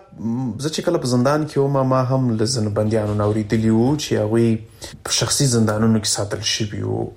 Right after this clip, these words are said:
آه، د یو بندي د خولې داستان دی چې ما له هغه نه اورېدلي وو. آه، ویل کله چې زه ونیول شوم، نو زه یو ځای ته انتقال کړی شوم چې هغه، آه، تحقاوي وزیر زمیني وه او له بره نه د ماشومانو اوازونه هم اورېدل کېدل.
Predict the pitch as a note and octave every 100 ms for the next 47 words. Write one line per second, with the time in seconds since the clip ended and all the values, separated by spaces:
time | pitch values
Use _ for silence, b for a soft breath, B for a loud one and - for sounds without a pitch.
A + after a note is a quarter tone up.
0 | A2 G#2+ G2+ - B B B B B -
1 | A#2+ C3+ C3+ C3 B2+ C#3 C3 - A#2+ A#2+
2 | A2+ A2+ G#2+ - A2+ A2 G#2+ G2+ A2+ A2
3 | A2+ A2 A2 A2 A2 A2 A2 A2 A2 A2
4 | A2 A2+ - G#2 A2 A2 A2 G#2+ - A#2
5 | A2 A2 A2+ B2 A#2+ A2+ - A2 A2 G#2+
6 | G#2+ G#2+ A2+ A2 A2+ A2 G#2+ G#2 G#2+ A#2+
7 | A2+ A2 G#2+ G#2 A2 G#2+ - A2 - A2
8 | A2 A2+ A2 A2+ - B B B - -
9 | G#2+ G#2+ A2+ - G#2+ - G#2+ A2+ A2 G#2+
10 | G#2+ A2 G#2+ A2 C#3 A#2+ A#2 - B B
11 | B B _ - A2+ A2 G#2+ G#2+ G#2+ G#2
12 | A2 A2+ B2+ A#2+ A#2 A2+ G2+ - A2 A2
13 | G#2+ G#2 A#2 A2+ A2 G#2+ G#2+ A2 A2+ G#2+
14 | A2 G#2+ G2+ G#2+ G#2 G#2 G#2 - G#2 A2+